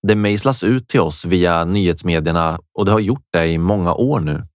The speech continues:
Vi har sett de fruktansvärda terrordåden över hela världen. Vi har sett drönarattackerna och vi har sett markstriderna mellan soldater,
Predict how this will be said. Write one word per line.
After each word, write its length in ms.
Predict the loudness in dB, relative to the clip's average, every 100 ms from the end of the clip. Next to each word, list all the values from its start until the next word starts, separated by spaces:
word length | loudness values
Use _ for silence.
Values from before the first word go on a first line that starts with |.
| _ _ _ _ _ -20 -20 -18 -20 -20 0
Vi 100 | 0
har 80 | 2
sett 280 | 0 0
de 120 | -2 0
fruktansvärda 640 | 0 0 -4 0 0 0
terrordåden 640 | 0 0 0 0 0 0 0
över 140 | 0
hela 200 | 0 0
världen. 420 | -2 -4 -6 -12 -16 _ _ _ -2
Vi 100 | 0
har 80 | 2
sett 300 | 0 -4 _ -14 -2
drönarattackerna 1200 | 2 2 0 0 -2 -2 -4 -6 -8 -2 -2 -4 _ -20 -20 -4
och 140 | 2
vi 40 | 2
har 60 |
sett 200 | 0 -2
markstriderna 960 | 0 0 0 -10 -6 -4 -2 -2 0 0
mellan 360 | 0 0 -2
soldater, 960 | -4 0 0 2 -2 -2 -2 0 -2